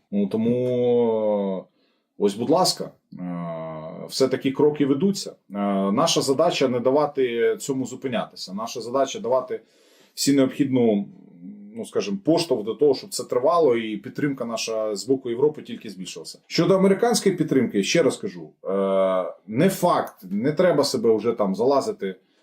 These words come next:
в цю там пом-, помиральну яму чи кричати, що все пропало. Не факт, що там ми опинимося без американської підтримки.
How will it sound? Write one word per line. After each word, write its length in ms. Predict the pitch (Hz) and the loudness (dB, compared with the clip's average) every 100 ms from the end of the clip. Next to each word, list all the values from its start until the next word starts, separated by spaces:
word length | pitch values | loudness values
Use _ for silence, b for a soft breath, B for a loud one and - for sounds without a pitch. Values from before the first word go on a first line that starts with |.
| _ _ | _ _
в 80 | - | -10
цю 160 | - - | -4 -2
там 460 | 104 98 90 85 82 90 90 92 98 - - - - - - - _ - | 0 0 0 -6 -10 -16 -16 -16 -20 -20 -20 -20 -20 -20 -20 -20 _ -4
пом-, 600 | 120 123 120 117 104 101 | -4 -2 -2 -2 -2 -2
помиральну 540 | 123 135 143 143 135 | 2 4 4 4 2
яму 380 | 127 190 185 139 | 2 2 2 0
чи 160 | - - | -2 -10
кричати, 500 | 127 120 151 139 - | -12 -2 0 0 -6
що 140 | - | -10
все 180 | - 135 | -4 -4
пропало. 460 | - - 90 80 87 107 117 127 | -4 -6 -6 -6 -8 -8 -6 -4
Не 140 | 156 | -4
факт, 300 | 165 180 135 | -2 -2 -2
що 160 | - 107 | -2 -4
там 200 | 104 101 98 107 101 95 | -4 -2 -2 -4 -8 -10
ми 100 | 113 | -4
опинимося 440 | 120 135 123 104 104 | -4 -2 -4 -6 -4
без 220 | 101 107 | -2 -2
американської 480 | 104 101 104 95 92 | -4 -10 -10 -10 -16
підтримки. 360 | - 87 80 | -20 -20 -20